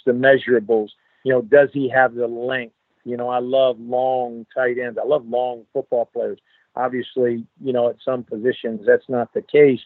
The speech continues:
but I mean, you know, you, you look at athletics, you know, you know, fluidity of movement, you know, speed, those type things, naturalness.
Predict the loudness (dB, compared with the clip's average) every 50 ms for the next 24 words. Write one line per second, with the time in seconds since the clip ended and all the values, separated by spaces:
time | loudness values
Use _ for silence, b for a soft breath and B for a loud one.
0 | _ 2 2 2 2 0 0 0 -2 -4 -6 b b b b b b b _ 2
1 | 2 2 2 0 0 2 2 2 2 0 -2 0 0 2 4 4 4 6 6 6
2 | 6 6 4 2 2 2 2 2 0 -2 _ _ -12 -10 -8 -8 -8 -10 -12 _
3 | _ _ _ _ _ _ _ -18 -12 -8 -8 -8 -8 -10 _ _ 6 6 8 10
4 | 8 8 8 6 4 4 2 2 0 -2 -2 -2 -2 -2 -2 0 2 2 2 2
5 | 0 -4 -8 -12 -16 -16 _ _ -8 -4 -2 -2 -2 -4 _ _ _ _ -20 -20
6 | -20 -20 -4 _ 2 2 4 2 0 -2 -6 -8 -10 _ _ 4 6 6 6 4
7 | 2 _ -2 -2 -2 -4 _ _ -8 -8 -8 -8 -12 _ _ _ _ _ -8 0
8 | 4 6 6 6 4 2 0 0 0 0 0 -4 -8